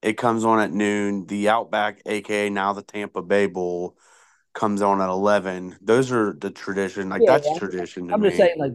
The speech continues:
Speaker 2: move one. Move one or, like,
Speaker 1: Why can't they move the Gator Bowl that's being played tomorrow at noon on
Speaker 2: Yeah.
Speaker 1: a Friday? Or the s-, Tony, the Tony the Tiger Sun Bowl.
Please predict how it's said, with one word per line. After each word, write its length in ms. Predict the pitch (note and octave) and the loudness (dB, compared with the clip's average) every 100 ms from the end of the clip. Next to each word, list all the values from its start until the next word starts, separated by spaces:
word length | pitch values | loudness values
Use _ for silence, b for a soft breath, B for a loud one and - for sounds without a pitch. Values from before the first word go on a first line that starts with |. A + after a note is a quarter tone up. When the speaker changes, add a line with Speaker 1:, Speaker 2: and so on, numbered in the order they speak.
| - | -4
Speaker 2:
move 320 | D3+ D#3+ D3+ | 4 6 6
one. 480 | C3+ C#3+ A#2+ G2 F#2+ | 2 0 0 -2 0
Move 220 | D3+ D#3+ | 2 2
one 260 | C#3+ D3 D3 | 2 0 0
or, 180 | C3+ A2+ | -4 -6
like, 180 | C3 B2 | -4 2
Speaker 1:
Why 120 | A#2 | 2
can't 220 | C#3 F3 D3+ | 4 4 6
they 120 | D3+ | 4
move 240 | D#3 D#3+ | 4 4
the 100 | C3+ | 4
Gator 400 | A2+ G#2 A#2+ C3+ | 0 4 4 4
Bowl 200 | G#2+ F#2+ | 0 0
that's 180 | G2 F#2+ | 0 0
being 280 | - A2+ G#2 | -2 -4 -2
played 320 | - A2+ G2+ | -2 -2 -2
tomorrow 500 | - G2+ G#2+ A#2+ A2 | -6 0 2 2 2
at 160 | G2+ E2+ | 0 -2
noon 600 | F#2+ G#2 A2+ F2+ F#2 F#2+ _ b b | -6 -4 -4 -6 -8 -12 _ b b
on 40 | |
Speaker 2:
Yeah. 520 | G#3+ A#3 F#3 D3+ G2+ G#2 | 2 4 6 6 6 4
Speaker 1:
a 20 | |
Friday? 720 | G#2+ A2 B2 A2 G2+ G2 G2 - b b _ _ b b b _ _ _ _ _ - | 2 4 4 2 0 0 -2 -8 b b _ _ b b b _ _ _ _ _ 2
Or 120 | C3 | 2
the 100 | B2+ | 2
s-, 180 | - - | -4 -10
Tony, 400 | - C#3+ D#3+ D#3 | 2 4 6 6
the 180 | C#3 - | 2 -2
Tony 340 | - D3+ D#3 | 0 2 4
the 100 | D3 | 2
Tiger 400 | C#3+ - C3+ B2+ | 2 2 0 0
Sun 400 | A#2 - C3 D3 | -6 -6 -6 -4
Bowl. 420 | G2 F2+ F2 E2 | -2 -4 -4 -8